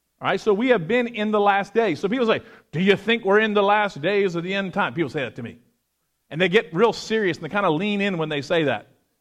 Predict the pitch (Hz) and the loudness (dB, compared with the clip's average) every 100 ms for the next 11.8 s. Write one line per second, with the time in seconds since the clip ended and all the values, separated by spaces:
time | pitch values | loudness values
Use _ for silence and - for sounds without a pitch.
0 | _ _ _ _ _ _ _ _ _ _ | _ _ _ _ _ _ _ _ _ _
1 | _ _ _ _ _ _ _ - 160 165 | _ _ _ _ _ _ _ -4 -2 -2
2 | 147 - 269 220 185 165 185 185 175 165 | -4 2 2 4 0 2 0 2 2 2
3 | 143 254 220 - 165 160 156 160 160 165 | 0 -2 -2 0 0 2 2 0 0 0
4 | 180 294 165 160 196 208 190 202 208 202 | 0 0 -6 -4 -4 -2 -2 0 0 0
5 | 214 208 208 165 294 220 123 - 156 202 | 0 0 -8 -4 -2 -2 -6 -6 -4 -4
6 | 240 226 220 202 180 180 175 151 143 131 | -4 -6 -8 -8 -12 -12 -10 -10 -8 -8
7 | 113 120 101 - _ _ _ _ - 143 | -8 -10 -12 -16 _ _ _ _ -4 0
8 | 247 277 202 170 196 202 190 185 190 180 | 2 2 0 -2 -2 -4 -4 -4 -4 -4
9 | 302 311 214 233 - 190 165 208 190 190 | 0 0 0 -2 -4 -2 -2 -2 0 0
10 | 175 - 214 160 196 196 185 262 247 208 | 0 2 0 2 0 0 0 -2 -2 -2
11 | 185 165 147 - 151 147 143 | 0 0 -2 -4 -2 0 -2